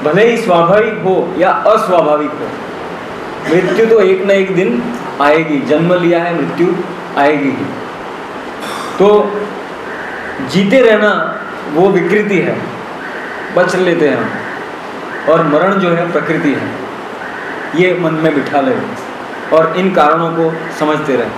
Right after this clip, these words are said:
और जो है, हमको जो है, इस प्रकार से सोचना है। क्या सोचना है कि मेरे शरीर में या हर एक प्राणी के शरीर से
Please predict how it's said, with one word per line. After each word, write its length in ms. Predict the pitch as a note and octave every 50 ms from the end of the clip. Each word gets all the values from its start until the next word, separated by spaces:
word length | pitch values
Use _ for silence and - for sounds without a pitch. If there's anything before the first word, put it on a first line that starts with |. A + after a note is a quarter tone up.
| - - - - - - - - - - - - - - - - - - - -
और 320 | D#3+ F#3 G#3 G#3+ - -
जो 120 | E3 F3+ F3
है, 320 | D#3+ F3 F#3 F3 E3 F3 F3+ - - - - - - - - - - - - - - - - - - - - - - - - - - - - - - - -
हमको 340 | D3+ E3 F3 F3 E3 A3+ A3
जो 160 | F#3+ F#3+ F#3+
है, 420 | F3 E3+ F3 F3 D#3+ D#3+ - - - D4+ - - - F3+
इस 80 | F#3+ G3
प्रकार 360 | F#3+ F#3 F#3 E3+ F3 F3 F3
से 360 | E3+ - G3 F#3 E3+ D#3+ - - - - - - - - - - - - - - - - - - - - - - - - - - - - - - - - - - - - - - - - - - - - - - - - - - - - - - - - - - - - - - -
सोचना 360 | F#3+ G3 G3+ G3+ G#3+ G#3+ F#3+ E3
है। 160 | C3+ - - - - - - - - - - - - - - - - - - -
क्या 160 | - F#3+ G3+ G3+
सोचना 360 | G3 G3+ F#3 E3 F#3+ F#3+ F3+
है 400 | F3+ F#3 F#3 F#3 F#3+ - - - - - - - - - - - -
कि 140 | F3 E3+
मेरे 420 | E3+ D#3+ D3+ D3+ D#3+ E3+ G3 G#3+ G#3
शरीर 360 | G#3+ G#3 F#3 F#3 F3+ F#3 F#3
में 200 | F3+ E3+ E3 D#3+
या 220 | D#3+ D#3+ D3+ C#3+ B2+
हर 80 | D3 D#3+
एक 200 | G3 G3+ G3+ -
प्राणी 260 | E3+ D#3+ D#3+ E3 E3
के 120 | E3 E3
शरीर 300 | E3 - D3 C#3 C#3+ D3
से 340 | C#3 - D#3 D3 B2+ - -